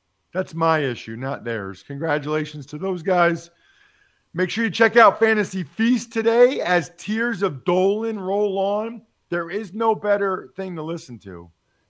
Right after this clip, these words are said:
to get you ready for your fantasy football drafts than Tears of Dolan on the Fantasy Feast. Plus, we talked about how to bet on preseason games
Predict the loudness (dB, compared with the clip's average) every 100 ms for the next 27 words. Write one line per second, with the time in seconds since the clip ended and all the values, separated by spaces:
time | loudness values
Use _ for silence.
0 | _ -10 -6 -6 -6 -10 -6 -2 -2 -4
1 | -10 -14 _ _ _ _ _ _ _ -4
2 | -2 -2 -2 -4 -4 -4 -4 -6 -10 -10
3 | -4 -2 -2 -2 -2 -2 -4 -12 -20 _
4 | _ _ -8 -8 -6 -4 -4 -6 -6 -2
5 | -2 -4 -8 -14 -12 -6 -6 -6 -8 -8
6 | -10 -14 -14 -14 -14 -18 _ 2 2 2
7 | -4 _ _ _ -14 -6 -4 -4 -2 -4
8 | -4 -6 -4 -4 -2 0 0 -2 -10 -8
9 | -10 -14 -12 -12 -12 -14 -12 -12 -10 -10
10 | -12 -16 -20